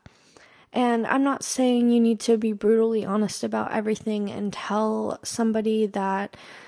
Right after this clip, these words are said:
they look ugly in that outfit or whatever. Like, you don't need to do that because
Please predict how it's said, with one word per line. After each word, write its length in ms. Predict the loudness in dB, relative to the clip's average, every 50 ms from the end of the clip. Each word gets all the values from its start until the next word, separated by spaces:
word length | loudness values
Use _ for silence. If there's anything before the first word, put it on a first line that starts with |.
| -20 -20 -20 _ _ _ _ _
they 220 | 2 4 6 6 8
look 420 | 6 4 4 2 0 _ -14 -20 _ _ _ _ _ -2
ugly 600 | 0 0 0 2 2 2 4 4 2 0 0 -2
in 240 | 0 0 2 2 2
that 180 | 2 2 2 2
outfit 420 | 0 0 -2 -2 -2 -2 0 0
or 220 | 2 2 4 4 4
whatever. 640 | 4 2 2 2 -2 -4 -4 -2 -2 -2 -2 -2 -2
Like, 280 | -2 -4 -4 -4 -4
you 80 | -2 0
don't 180 | 0 2 4 4
need 160 | 2 2 2
to 120 | 0 -4 -2
do 180 | 0 0 0 0
that 400 | 0 -2 -2 0 -2 -2 -2 -4 _
because 400 | -8 -2 0 0 0 0 -2 -10